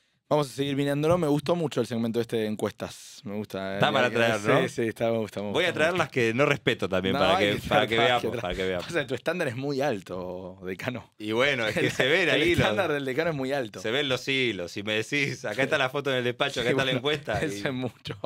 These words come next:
Speaker 2: muy fuerte, muy fuerte.
Speaker 1: Pero bueno. Bueno, este, y ahora vamos a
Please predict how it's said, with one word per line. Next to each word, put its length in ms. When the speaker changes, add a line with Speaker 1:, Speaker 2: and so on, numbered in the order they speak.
Speaker 2:
muy 140
fuerte, 440
muy 120
fuerte. 140
Speaker 1:
Pero 160
bueno. 240
Bueno, 460
este, 680
y 40
ahora 120
vamos 180
a 60